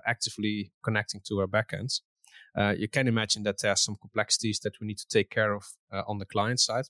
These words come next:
Same goes for the server side. But, uh, basically, it comes down to when you activate our S D K, uh, and you make your process, your app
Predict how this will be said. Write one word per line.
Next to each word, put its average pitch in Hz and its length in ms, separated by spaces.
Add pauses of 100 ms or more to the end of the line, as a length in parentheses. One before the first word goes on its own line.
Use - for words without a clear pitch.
(360)
Same 117 300
goes 101 240
for 92 100
the 92 80
server 95 260
side. 127 320 (560)
But, 110 220 (220)
uh, 92 220 (520)
basically, 147 480
it - 140
comes 123 260
down 120 300 (100)
to 110 240
when 117 160
you 110 80
activate - 540
our 101 80
S - 160
D 104 100
K, 131 340 (320)
uh, 95 60
and 101 200
you 101 60
make 110 240
your 101 300 (460)
process, 120 440
your 98 160
app 110 180